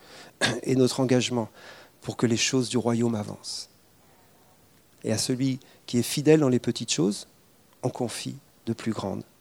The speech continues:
et cetera, et cetera. Et le Père est comme ça avec nous. <clears throat> Et on apprend à être comme ça les uns avec les autres. Et là aussi, ça se voit dans la vie de famille. On confie des responsabilités à nos enfants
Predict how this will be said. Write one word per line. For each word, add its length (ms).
et 80
cetera, 440
et 80
cetera. 400
Et 100
le 80
Père 240
est 60
comme 180
ça 140
avec 260
nous. 140
<clears throat> 320
Et 100
on 220
apprend 280
à 40
être 100
comme 160
ça 200
les 240
uns 240
avec 320
les 160
autres. 240
Et 40
là 140
aussi, 220
ça 120
se 140
voit 240
dans 80
la 100
vie 140
de 60
famille. 440
On 80
confie 460
des 100
responsabilités 800
à 60
nos 220
enfants 340